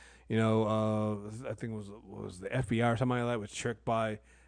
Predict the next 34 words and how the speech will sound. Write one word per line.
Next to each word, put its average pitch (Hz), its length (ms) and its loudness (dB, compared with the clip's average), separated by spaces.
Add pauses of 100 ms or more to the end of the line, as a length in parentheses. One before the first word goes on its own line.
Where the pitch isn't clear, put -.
(120)
uh, 107 120 -6
showed, 117 300 0
a 107 140 -6
foia 127 360 2
request 113 300 -4
showed 113 200 -2
that 104 80 -6
they 110 80 -2
were 104 140 -4
tricked - 300 -8
by, 107 440 -2 (440)
um, 98 580 -6 (140)
a, 101 240 -8
uh, 90 180 -12
hold 101 180 -10
on, 90 60 -16
let 92 80 -14
me 92 60 -14
see - 160 -16
if 82 80 -16
I 82 80 -20
can 90 120 -20
do 87 80 -18 (160)
this. - 180 -20
Yeah. 87 280 -14 (420)
New 143 160 4
foia 143 340 6
document 131 320 2
shows 120 160 2
Homeland 123 320 0
Security 120 320 0
fell 113 220 0
for 110 100 -4
video, 110 460 -2